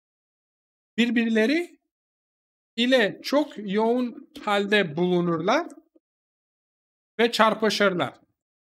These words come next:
Aa, demek niçin bulunurlar? Çok yakındır, e, niçin çok yakındır bunlar, e, bu, e, elektron bulutları ve ona göre atomlar birbirlerine, e, diyebiliriz ki elektron bulutları nasıl bir çeşit gaz halinde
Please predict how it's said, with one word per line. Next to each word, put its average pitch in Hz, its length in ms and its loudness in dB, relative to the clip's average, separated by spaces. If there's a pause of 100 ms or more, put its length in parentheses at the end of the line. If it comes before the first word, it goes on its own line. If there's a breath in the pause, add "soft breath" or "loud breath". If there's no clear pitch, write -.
(1040)
Aa, 180 480 2
demek 240 460 0
niçin 226 420 2
bulunurlar? 226 760 0 (280)
Çok 294 240 4 (280)
yakındır, 208 880 4 (200)
e, 185 280 -2
niçin 208 240 2
çok - 360 -4
yakındır 214 680 0
bunlar, 202 360 2
e, 165 400 -4
bu, 180 320 0
e, 175 40 -2 (800)
elektron 196 420 2
bulutları 160 460 0
ve 156 100 2
ona 180 220 0
göre 165 220 -2
atomlar 165 580 -2
birbirlerine, 190 720 -4 (360 loud breath)
e, 208 260 2
diyebiliriz 247 680 2
ki 285 380 -2
elektron 226 460 2
bulutları 254 420 2
nasıl 233 280 -2
bir 254 80 -2
çeşit 226 400 -4
gaz 202 340 4
halinde 165 600 0